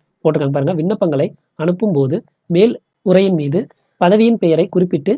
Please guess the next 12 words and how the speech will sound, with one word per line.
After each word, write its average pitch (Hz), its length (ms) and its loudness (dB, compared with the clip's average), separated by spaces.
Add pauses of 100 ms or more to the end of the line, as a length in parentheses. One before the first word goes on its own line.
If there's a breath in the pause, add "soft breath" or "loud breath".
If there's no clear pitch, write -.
(100)
நேரிலோ 175 420 4
அல்லது 165 280 0
அஞ்சல் 185 340 0
மூலமாகவோ 156 420 -2
அனுப்பப்பட 160 420 0
வேண்டும் 143 280 -2
அப்படின்னு 143 320 -6
சொல்லி 156 180 -2
மென்ஷன் 143 280 -6
பண்ணியிருக்காங்க. 143 380 -4 (140)
இந்த 214 180 2
நிபந்தனைகளை 185 520 2